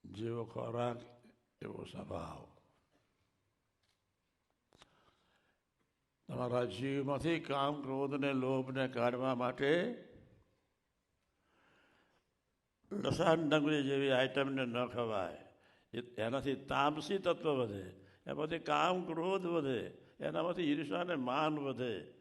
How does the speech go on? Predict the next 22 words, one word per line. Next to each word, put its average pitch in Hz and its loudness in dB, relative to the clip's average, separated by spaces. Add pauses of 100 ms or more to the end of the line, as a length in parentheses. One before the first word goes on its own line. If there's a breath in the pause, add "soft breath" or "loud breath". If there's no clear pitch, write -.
(600 soft breath)
એ 139 0
ગંદકી 165 0
આપણે 170 4
અહીંથી 156 4
કાઢવી 131 0
છે. - -12 (420 soft breath)
એટલા 165 2
માટે 160 2
ભગવાન 147 0
સ્વામિનારાયણ 139 2
અંતર્યામી 143 0
પણ 135 0
લખી 135 2
ગયા 127 -2
શિક્ષાપત્રીમાં 127 -4 (1000 soft breath)
કે 143 -2
બ્રાહ્મણ 135 0
જ્ઞાતિના 139 0
કોઈ 127 -2
પણ 151 -2
સેવક 127 -2
હોય 120 -4